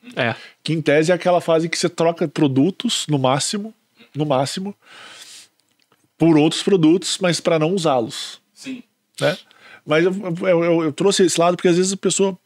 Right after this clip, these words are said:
Speaker 2: precisa, né? Fala,
Speaker 3: É,
Speaker 2: pô.
Speaker 3: é, é, não, também, é aquela coisa, eu, nossa, eu tô com não sei quantos milhões lá guardado.
Speaker 2: E tô devendo um cartão no cheque especial.
Speaker 3: É.
Speaker 1: É, é verdade.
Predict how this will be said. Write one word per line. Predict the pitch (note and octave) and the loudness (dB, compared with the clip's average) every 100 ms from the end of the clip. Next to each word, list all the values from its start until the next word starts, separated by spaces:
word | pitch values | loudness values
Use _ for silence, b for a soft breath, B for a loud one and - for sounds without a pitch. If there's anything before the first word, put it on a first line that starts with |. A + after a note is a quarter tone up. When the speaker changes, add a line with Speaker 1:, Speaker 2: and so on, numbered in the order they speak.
| _ _ | _ _
Speaker 2:
precisa, | - G3+ A#3+ B3 F3+ | -6 -2 -2 -4 -6
né? | F#3+ E3 _ | -10 -14 _
Fala, | - | -8
Speaker 3:
É, | - - | -8 -8
Speaker 2:
pô. | G#2 F2+ | -6 -6
Speaker 3:
é, | A3+ A3 - | -10 -14 -14
é, | |
não, | A3+ G3+ | -14 -14
também, | F3+ F#3+ D#3+ F3+ | -14 -16 -14 -16
é | C3 | -18
aquela | D#3 F3+ | -18 -18
coisa, | F3 F3+ D3+ | -16 -16 -14
eu, | C3+ B2 _ - | -14 -14 _ -12
nossa, | F3 F3+ | -10 -10
eu | - | -14
tô | F3 | -18
com | F3+ | -16
não | F3 | -18
sei | E3+ F3 | -14 -14
quantos | F#3 F#3 - | -12 -14 -16
milhões | F#3+ D3+ D3+ | -14 -12 -10
lá | D3 C#3 | -10 -10
guardado. | D#3 D#3 D3 C#3+ D3 D#3+ D4+ - - | -10 -10 -8 -8 -8 -10 -16 -18 -6
Speaker 2:
E | C#3+ | -4
tô | - D#3+ D#3+ F3+ F3+ D3 B2+ - | 0 2 4 4 4 4 2 0
devendo | C#3+ C#3 D#3+ | 2 2 0
um | |
cartão | D3+ D#3 D#3 D#3+ | 0 -2 -2 -4
no | D#3 C#3+ B2 | -2 0 0
cheque | C#3+ - | -4 -4
especial. | D#3 - C3+ A2+ - | -6 -2 -2 -4 -8
Speaker 3:
É. | E3+ E3+ _ _ _ _ _ _ _ F#3 | -16 -16 _ _ _ _ _ _ _ -4
Speaker 1:
É, | C3 B2+ - _ _ _ | -2 -2 -8 _ _ _
é | C#3+ | -4
verdade. | B2+ E3 D3 | -2 -2 -4